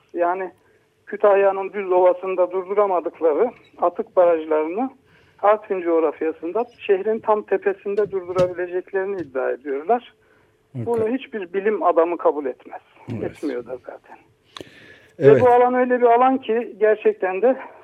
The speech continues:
Speaker 1: e, daha yirmi Şubat'ta, yani bu, e, maden ruhsat alanının önemli bir kısmı turizm alanı ilan edilmişti zaten daha öncesinde ve giderek genişleyen bir alan.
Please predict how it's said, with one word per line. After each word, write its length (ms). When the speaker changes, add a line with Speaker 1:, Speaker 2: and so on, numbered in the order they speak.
Speaker 1:
e, 140
daha 220
yirmi 360
Şubat'ta, 560
yani 400
bu, 320
e, 40
maden 380
ruhsat 380
alanının 480
önemli 400
bir 100
kısmı 400
turizm 440
alanı 380
ilan 280
edilmişti 560
zaten 420
daha 260
öncesinde 680
ve 60
giderek 480
genişleyen 580
bir 80
alan. 320